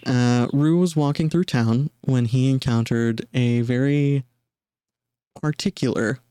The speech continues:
precognitive vision of a plume of smoke rising on the edge of the city.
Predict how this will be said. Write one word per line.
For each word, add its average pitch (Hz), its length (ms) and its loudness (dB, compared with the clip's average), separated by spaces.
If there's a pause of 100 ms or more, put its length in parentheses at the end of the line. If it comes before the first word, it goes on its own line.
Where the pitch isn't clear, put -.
(1900)
precognitive 110 540 -2
vision - 400 -4 (260)
of 123 80 -2
a 120 60 -2
plume 120 260 0
of 135 100 -4
smoke 127 380 -2
rising 110 340 0
on 107 140 0
the 104 120 0
edge 104 180 -2
of 113 80 -2
the 110 80 -4
city. - 380 -4